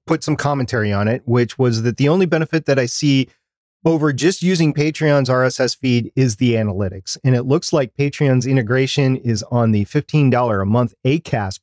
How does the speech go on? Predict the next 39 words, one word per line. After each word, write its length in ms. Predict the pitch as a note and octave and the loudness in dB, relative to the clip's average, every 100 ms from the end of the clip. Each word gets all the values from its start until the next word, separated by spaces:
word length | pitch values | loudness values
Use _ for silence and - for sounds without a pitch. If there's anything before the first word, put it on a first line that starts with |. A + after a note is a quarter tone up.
| - | -4
plan. 360 | G#2+ G#2 B2+ - _ - | -2 0 0 -4 _ -4
I'm 80 | C3 | 0
not 160 | C3 | 0
sure 180 | - C#3+ | 0 0
if 100 | A#2+ | 0
I'm 200 | A#2 G#2+ | -2 0
reading 260 | B2+ F#3+ F3 | 0 2 2
that 220 | D#3+ - | 0 0
right 220 | C3+ C#3 | -2 -2
because 240 | - B2 A2 | -4 -6 -6
the 60 | |
blog 380 | G#2 B2 C#3+ F3 | -2 0 0 0
post 320 | - B2+ A#2+ | -4 -4 -2
says, 280 | - A#2+ A2+ | 0 0 0
quote, 260 | - C#3 B2+ | 0 -2 -2
"You 80 | B2+ | -2
can 160 | B2 | 0
join 300 | G#2+ C3 C#3+ | 2 2 2
Acast 400 | B2 B2+ B2+ G#2+ | 0 -2 -2 -4
for 140 | - G2 | -6 -10
free, 360 | - G#3 G#3+ | -2 0 0
enabling 520 | C3 B2+ B2 A#2 A2+ A2 | 0 2 2 2 2 2
you 100 | G#2 | 2
to 80 | |
ma-, 200 | G#2 A2 G#2+ - | 2 0 0 -2
ma-, 200 | B2+ C#3 - | -2 -2 -2
manage 540 | C3+ F#3+ B3 F#3+ E3+ - _ _ _ | 0 2 2 0 -2 -8 _ _ _
your 180 | C#3 C#3 | -2 0
Patreon 500 | D3 C#3+ - C#3+ B2+ | 0 -2 0 0 2
R 180 | A#2 A#2 | 2 2
S 160 | A#2 | 0
S 180 | B2 A2 | 0 -2
feed 340 | - B2 A2+ F#2+ | -2 0 0 0
and 280 | A#2 A2+ A2 | 0 2 0
tier 420 | - A#2 A2 G#2 - _ | 0 0 0 -2 -6 _
permissions 560 | A#2+ A2 G2+ G#2+ G2 - | 0 0 0 0 -2 0
within 320 | G#2+ A2 G2 - | -2 0 -2 -2
Acast," 520 | G#2 - G#2 F#2 - _ - | -4 -2 -2 -2 -4 _ -2
unquote. 480 | A2 G#2 - G#2+ | 0 -2 -2 -4